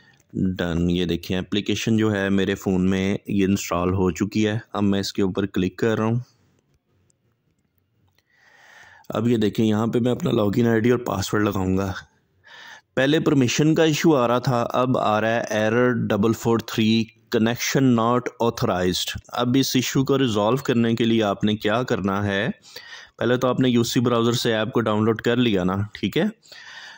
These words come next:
इंस्टॉल भी कर लिया। पहले परमिशन का इशू आ रहा था, अब जो है वो connection not authorized का इशू आ रहा है। इसको रिजॉल्व करने के लिए आपने अपने प्ले स्टोर में जाना है, ठीक है? यहाँ पे आपने लिखना है यूबीएल Omni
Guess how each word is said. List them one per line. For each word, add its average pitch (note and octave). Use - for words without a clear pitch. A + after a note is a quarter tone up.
इंस्टॉल A2+
भी C3+
कर C3
लिया। A2+
पहले A2+
परमिशन A#2+
का C#3+
इशू C#3
आ A#2
रहा A2+
था, A2+
अब A2
जो A#2+
है G2
वो G#2
connection G#2+
not G#2+
authorized G2+
का C3+
इशू B2+
आ G#2
रहा G#2
है। A#2
इसको D3+
रिजॉल्व D3
करने C#3+
के C#3+
लिए C#3
आपने C3
अपने C3
प्ले C3+
स्टोर C#3+
में C#3+
जाना F#2+
है, F3+
ठीक G#2
है? G3
यहाँ A#2
पे C#3+
आपने C#3+
लिखना C3+
है C#3
यूबीएल B2
Omni A#2